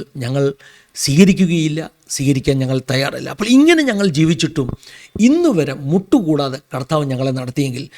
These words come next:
അഭിഷക്തന്മാരെ, നിങ്ങളെ നടത്തുവാൻ കഴിയുമെന്ന് നെഞ്ചത്ത് കൈവച്ച് ധൈര്യത്തോടുകൂടെ പറയാൻ പറ്റും. വിശ്വാസികളോട് ഞാൻ പറയുകയാണ്, അമിതമായി പണം ചോദിക്കുന്ന ഒരു ദൈവദാസൻ്റെ കൂടെ നിങ്ങൾ നിൽക്കരുത്. പണം, പണം, പണം, പണം എന്ന് പറഞ്ഞ്,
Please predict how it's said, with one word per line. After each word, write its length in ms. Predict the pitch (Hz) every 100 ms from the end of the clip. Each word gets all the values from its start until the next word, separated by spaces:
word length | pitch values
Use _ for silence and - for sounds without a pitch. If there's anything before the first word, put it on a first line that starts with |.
| - -
അഭിഷക്തന്മാരെ, 640 | 143 - - 147 143 131 - -
നിങ്ങളെ 340 | 131 139 170 170
നടത്തുവാൻ 500 | 131 127 151 151 143
കഴിയുമെന്ന് 600 | 139 139 143 143 170 220 _ - - -
നെഞ്ചത്ത് 640 | 127 156 208 226 208 196
കൈവച്ച് 400 | - 151 147 143 120
ധൈര്യത്തോടുകൂടെ 720 | 123 151 165 165 147 135 131 _ _ _ _ _ _ -
പറയാൻ 340 | 139 131 135 131
പറ്റും. 320 | 127 - - _ - - 190
വിശ്വാസികളോട് 580 | 202 269 254 254 254
ഞാൻ 180 | 233 214
പറയുകയാണ്, 520 | 180 190 180 147 139 - _ _ _ _ _ -
അമിതമായി 580 | 190 247 269 247 208 175 -
പണം 260 | 156 185 214
ചോദിക്കുന്ന 520 | 180 170 160 165 151 131 _ -
ഒരു 200 | 185 226
ദൈവദാസൻ്റെ 640 | 156 160 170 160 - 143 147
കൂടെ 280 | - 151
നിങ്ങൾ 220 | 139 135 131
നിൽക്കരുത്. 580 | 143 156 160 127 104 - _ _ _
പണം, 220 | 190 190 170
പണം, 220 | 185 170
പണം, 240 | 160 170 170
പണം 200 | 170 170
എന്ന് 140 | 165 156
പറഞ്ഞ്, 320 | 151 143